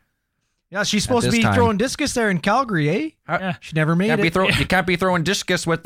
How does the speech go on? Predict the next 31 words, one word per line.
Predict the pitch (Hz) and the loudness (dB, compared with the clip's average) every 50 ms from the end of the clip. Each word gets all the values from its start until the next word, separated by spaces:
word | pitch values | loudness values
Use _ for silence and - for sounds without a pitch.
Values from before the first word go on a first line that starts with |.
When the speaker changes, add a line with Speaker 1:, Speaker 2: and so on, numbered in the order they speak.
| 123 - | -4 -2
Speaker 2:
with | 151 147 - | -2 -2 0
a, | 156 147 143 139 135 - - | 0 2 2 2 0 -2 -2
with | 143 139 135 - | -4 -4 -2 -2
a, | 139 131 127 127 | 0 0 0 0
uh, | 127 127 127 127 113 | 0 0 0 -2 -2
with | 120 135 - - | -2 -4 -4 -2
a | 120 120 117 113 | -2 -2 -2 -2
hurt | 104 - 139 - | -2 -2 -4 -2
funny | - 151 165 | -2 0 2
Speaker 3:
Yeah. | 170 | 2
Speaker 2:
bone | 143 120 117 113 | 2 0 0 0
there. | 110 107 107 | 0 2 2
Speaker 3:
Not | 170 196 202 - | 2 2 2 0
Speaker 1:
Yeah, | 233 226 | -2 -2
she | - 220 226 | 2 4 4
got | 247 247 | 6 6
a | 214 | 6
Speaker 3:
today, | 185 180 | 4 4
Speaker 1:
bum | 175 175 175 180 | 4 4 4 4
elbow, | 185 202 220 202 - 160 | 4 4 2 2 2 2
Speaker 3:
anyway. | 156 170 214 233 - _ _ _ - | 4 2 2 0 -4 _ _ _ -10
Speaker 1:
eh? | 151 160 202 247 247 - _ _ _ _ _ _ _ _ _ _ _ _ _ _ _ _ _ _ _ _ _ _ - - - 855 - - - 640 - 659 679 719 698 679 679 659 640 - - - - - - - - _ - | -6 -6 -4 -6 -6 -8 _ _ _ _ _ _ _ _ _ _ _ _ _ _ _ _ _ _ _ _ _ _ -20 -20 -20 -20 -20 -20 -20 -18 -16 -12 -10 -10 -8 -8 -10 -10 -12 -12 -12 -12 -14 -14 -14 -16 -18 _ -10
Speaker 2:
So | - 117 | -6 -2
that's | 127 131 139 - | -2 0 0 0
how, | 147 143 - - | 0 -2 -2 0
that's | 131 139 165 - - | 0 0 0 0 0
how | 160 | 0
you | 151 151 147 | 2 2 2
know | 143 143 151 151 139 | 2 2 2 2 0
she | 123 - - 135 135 | 0 -2 -2 -4 -2
wasn't | 131 127 123 120 120 113 101 | 0 0 0 0 -2 -4 -6